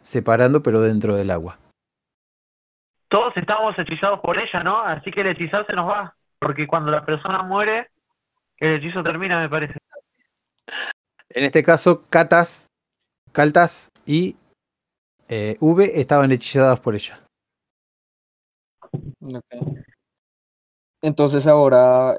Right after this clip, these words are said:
Speaker 3: eh, pues ellos salen y me volteo a la otra que, pues, me tiene miedo y le digo, "Libera ahora men-, ahora mismo a Esperanza si no quieres tener el mismo destino, maldita perra".
Speaker 1: Ella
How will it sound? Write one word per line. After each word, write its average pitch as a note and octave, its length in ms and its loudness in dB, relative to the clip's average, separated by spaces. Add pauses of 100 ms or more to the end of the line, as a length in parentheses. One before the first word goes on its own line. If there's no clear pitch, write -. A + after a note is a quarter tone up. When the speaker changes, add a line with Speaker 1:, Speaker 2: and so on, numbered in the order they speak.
Speaker 3:
eh, B2+ 220 -2
pues C#3 180 -4
ellos C3 200 -4
salen D3 360 0
y C#3+ 560 2
me B2+ 580 -6
volteo B2 440 0
a - 20 4
la C3 140 4
otra A#2+ 340 2
que, B2+ 460 2
pues, - 340 -10
me A#2 140 -10
tiene A2+ 240 -4
miedo B2 420 -4
y B2+ 80 -6
le B2 140 2
digo, A2+ 240 4
"Libera A#2+ 360 6
ahora B2 220 6
men-, C3 320 -2
ahora B2 320 6
mismo C3 340 0
a B2+ 80 2
Esperanza B2+ 600 -4 (500)
si C#3 140 -8
no B2 100 -4
quieres A#2+ 240 -2
tener B2+ 220 -4
el A#2 80 -4
mismo A#2 280 -6
destino, A2 520 -8
maldita - 500 -12 (380)
perra". - 340 -6 (3500)
Speaker 1:
Ella F3 480 4